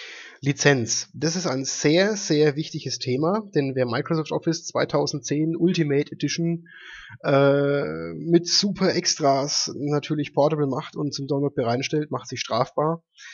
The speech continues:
Von daher ist, kann man hier bitte, bitte aufpassen, was für Programme ihr portable macht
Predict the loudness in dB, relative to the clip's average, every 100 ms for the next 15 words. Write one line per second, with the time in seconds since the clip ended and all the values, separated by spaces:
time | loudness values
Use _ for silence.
0 | -18 -4 -2 2 4 4 4 4 0 -2
1 | -6 -6 -4 -2 -2 0 0 2 2 -2
2 | -4 -6 -2 2 2 0 0 0 2 2
3 | 0 0 -2 -2 -6 -4 -6 -4 -2 -2
4 | -4 -6 -8 -4 -4 -2 -4 -4 -2 -4
5 | -4 -4 -6